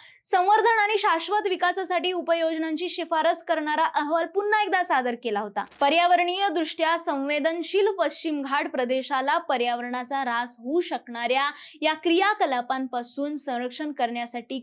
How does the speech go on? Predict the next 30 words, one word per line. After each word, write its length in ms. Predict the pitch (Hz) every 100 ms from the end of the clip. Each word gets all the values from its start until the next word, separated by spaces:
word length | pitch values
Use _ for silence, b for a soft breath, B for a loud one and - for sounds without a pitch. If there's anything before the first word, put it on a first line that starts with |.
| 247
कठोर 420 | 240 233 262 285
पर्यावरणीय 880 | 285 247 233 226 226 226 226 240 247
नियमांची 640 | 240 220 226 226 226 247
गरज 380 | 233 311 370 330
आहे, 340 | 262 254 277 277 B _
असं 280 | 269 - 370
या 220 | 339 269 -
अहवालामध्ये 760 | 254 254 277 262 240 233 226 254
अधोरेखित 640 | - 226 214 233 233 254 233
करण्यात 380 | 277 294 285 240
आलं 180 | 208 220
होतं. 300 | 214 196 214 b b -
पण 120 | 294
यानंतरही 840 | 254 277 381 359 277 254 240 262
सर्व 320 | 302 269 247 262
काही 300 | 254 233 277
सुरूच 360 | - 349 339 -
होतं. 200 | 220 196 - -
दहा 160 | 262
वर्षात 340 | 254 247 262 254
वायनाडमध्ये 600 | 247 240 247 247 247 247
येणाऱ्या 340 | 240 233 240
पर्यटकांमध्ये 720 | 233 233 226 233 233 226 226 247 _
तिपटीने 400 | 339 - - 339
वाढ 200 | 320 294
झालीय. 360 | 277 285 294 302 b b b
वायनाड 400 | 330 339 370 392
हे 120 | 381
पर्यटन 460 | 381 339 302 311 320
स्थळ 320 | 320 320 302